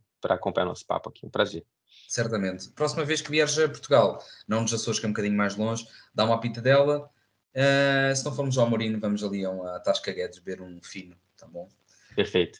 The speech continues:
Speaker 1: E aí a gente conversa qual posição o, o
Speaker 2: Yeah.
Speaker 1: Porto ficaria no Campeonato Brasileiro e, e tudo mais.
Speaker 2: Fica, fica esse o assunto em cima da mesa e temos que chegar com conclusões, eh, no final da, da conversa.
Speaker 1: Sim,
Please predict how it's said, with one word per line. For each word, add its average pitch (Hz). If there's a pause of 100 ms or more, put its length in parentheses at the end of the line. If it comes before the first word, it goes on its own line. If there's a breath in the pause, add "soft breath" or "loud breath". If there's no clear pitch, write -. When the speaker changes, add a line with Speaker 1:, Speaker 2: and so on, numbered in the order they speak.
Speaker 1:
E 107
aí 104
a 117
gente 120
conversa 101
qual 107
posição 95
o, 87 (680)
o -
Speaker 2:
Yeah. 127
Speaker 1:
Porto 113
ficaria 107
no 104
Campeonato 98
Brasileiro 90
e, 92 (180)
e 92
tudo 87
mais. -
Speaker 2:
Fica, 127
fica 127
esse 120
o 113
assunto 107
em 107
cima 107
da 98
mesa 107
e 117
temos 120
que -
chegar 117
com 107
conclusões, 95
eh, 87
no 87
final 82
da, 82
da -
conversa. 85
Speaker 1:
Sim, 101